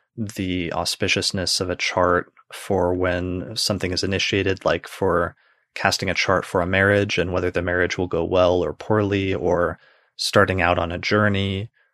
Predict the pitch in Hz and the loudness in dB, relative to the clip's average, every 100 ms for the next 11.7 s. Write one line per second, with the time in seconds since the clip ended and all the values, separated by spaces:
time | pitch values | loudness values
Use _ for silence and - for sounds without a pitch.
0 | _ - 92 90 87 87 90 92 - 87 | _ -6 0 2 2 2 2 2 0 -2
1 | 85 82 - 101 92 92 - 85 92 87 | -4 -4 0 2 2 0 -4 -2 -2 -2
2 | 90 87 - 95 90 85 - 85 87 87 | -4 -6 -2 -2 0 -2 -2 -2 -2 -4
3 | - 90 87 90 - 95 104 87 92 - | -4 -6 -4 -6 -4 0 2 2 -2 -4
4 | - _ _ _ - 98 92 87 - 101 | -6 _ _ _ -6 -4 -4 -4 0 0
5 | 95 - 92 90 87 85 87 82 90 87 | 0 -2 -2 0 0 0 -2 0 -2 -2
6 | 107 92 82 85 _ - - 110 - 101 | -4 -4 -4 -8 _ -6 0 0 2 0
7 | 92 90 90 90 - 101 90 87 - 95 | 0 -4 -2 -4 -2 -2 0 -2 0 2
8 | 90 87 - 98 98 95 95 92 _ _ | 4 2 0 -4 -2 -2 -2 -6 _ _
9 | _ - 101 92 - - 117 - - - | _ -6 0 0 2 2 2 0 -2 -2
10 | - _ _ - 101 - 101 - - - | -6 _ _ -4 -2 0 -2 -2 -2 2
11 | 90 - 98 90 90 90 | 2 0 0 2 0 -2